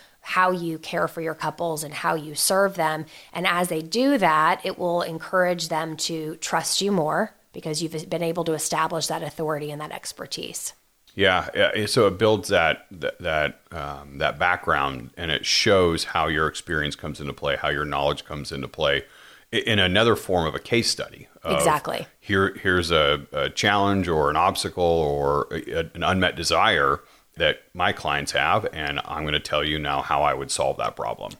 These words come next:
Speaker 1: Right. And it's typically, you're, you're talking about maybe how you would solve that problem in several different ways versus with a real weddings post. If you were to perhaps tell a story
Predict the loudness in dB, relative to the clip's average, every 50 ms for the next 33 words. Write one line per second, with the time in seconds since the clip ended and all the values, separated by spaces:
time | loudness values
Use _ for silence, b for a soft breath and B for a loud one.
0 | _ -8 -6 -6 -6 -6 -8 B B B B B B 2 2 4 4 4 4 4
1 | 4 4 4 2 2 4 4 6 6 6 4 2 0 2 4 4 4 4 2 0
2 | -2 0 2 2 2 2 2 -2 -4 0 2 4 4 6 4 4 2 0 -2 -2
3 | -2 -2 -4 -4 -4 -6 -8 B B B B B -2 0 2 2 2 2 0 0
4 | 0 2 2 4 4 4 2 0 0 2 2 2 4 2 2 0 -2 -2 -2 0
5 | 2 4 2 4 4 2 2 2 2 2 0 0 0 0 0 0 2 2 2 2
6 | 2 2 0 -2 -2 -4 -2 -2 0 0 0 0 0 0 -2 -2 -2 -4 -4 -2
7 | 0 0 0 0 0 -2 -2 -4 -6 -2 0 2 2 4 4 4 4 4 4 2
8 | 0 -2 -4 -6 -6 -6 -6 -4 -4 -4 -4 -6 -6 -6 -6 -6 -4 -4 -6 -6
9 | -6 -8 -10 -10 -10 -6 -4 -2 -2 -2 -2 -2 -2 -2 -2 -2 -2 -2 0 2
10 | 2 4 4 4 2 0 -2 -4 -6 -8